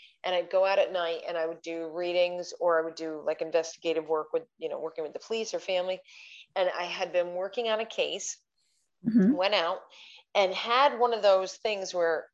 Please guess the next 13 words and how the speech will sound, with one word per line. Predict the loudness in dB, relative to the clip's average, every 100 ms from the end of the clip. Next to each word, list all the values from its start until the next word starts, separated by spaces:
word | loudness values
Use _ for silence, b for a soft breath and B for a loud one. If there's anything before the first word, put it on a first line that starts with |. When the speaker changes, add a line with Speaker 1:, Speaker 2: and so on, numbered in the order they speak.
| _
Speaker 1:
everything | 2 6 8 6 2 -4 -4 0
that | 0 0
night | 0 -2 2
felt | 2 2 -2
creepy. | -4 -4 -8 -14 -2
Everything | 2 2 2 -2 0 4 6
Speaker 2:
Yeah. | 6
Speaker 1:
felt | 2 2
off. | 0 0
Speaker 2:
Mm-hmm. | -2 2
Speaker 1:
Everything | 2 2 -2 -2 -4 0
felt | -2 -2
strange. | -4 -4 -4 -6